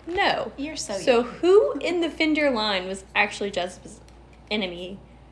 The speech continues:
Speaker 1: That's what I wanna know.
Speaker 2: Huh.
Speaker 1: Maybe we'll find that out, but who, who did Jessica need to know about if it wasn't
Speaker 2: I
Speaker 1: the
Speaker 2: guess
Speaker 1: most recent Finn years?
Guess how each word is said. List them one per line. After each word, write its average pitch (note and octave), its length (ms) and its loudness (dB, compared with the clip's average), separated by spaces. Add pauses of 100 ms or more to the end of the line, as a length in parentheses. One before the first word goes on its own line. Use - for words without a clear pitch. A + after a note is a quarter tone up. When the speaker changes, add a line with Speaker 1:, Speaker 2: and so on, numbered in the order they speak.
(720)
Speaker 1:
That's C4 200 0
what B3+ 100 -2
I G3 100 -2
wanna - 160 -12
know. - 140 -12 (540)
Speaker 2:
Huh. B3+ 240 -10 (300)
Speaker 1:
Maybe E4 200 2
we'll E4+ 140 0
find A#3 220 -2
that E3+ 100 -4
out, - 260 -4
but - 220 -4 (500)
who, E4+ 340 0 (200)
who F4 200 2
did F4 140 -4
Jessica B3+ 360 -2
need G#3+ 220 -2
to - 100 -8
know E3+ 100 -6
about E3 220 -2
if F#3+ 80 -8
it F#3 80 -8
wasn't F#3 340 -2
Speaker 2:
I B3 220 0
Speaker 1:
the G#3+ 60 -4
Speaker 2:
guess G3 220 2
Speaker 1:
most - 60 -10
recent F#3 360 -4
Finn - 160 -6
years? - 340 -12